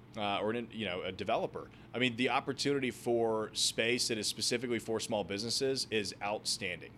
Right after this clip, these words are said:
It's outstanding. You can, you can get those leases signed fairly quickly usually, 'cause,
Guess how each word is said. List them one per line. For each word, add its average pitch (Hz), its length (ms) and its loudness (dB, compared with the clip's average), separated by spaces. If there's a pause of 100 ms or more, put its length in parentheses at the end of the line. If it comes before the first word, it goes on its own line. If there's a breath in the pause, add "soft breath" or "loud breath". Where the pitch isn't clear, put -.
(340)
It's 107 160 -2
outstanding. 90 500 -2
You 101 80 -4
can, 95 220 -8
you 98 100 -4
can 101 140 -8
get 107 160 0
those 101 200 -2
leases 117 300 0
signed 117 320 0 (440)
fairly 107 260 0
quickly 127 360 4
usually, 131 360 2
'cause, 107 260 -2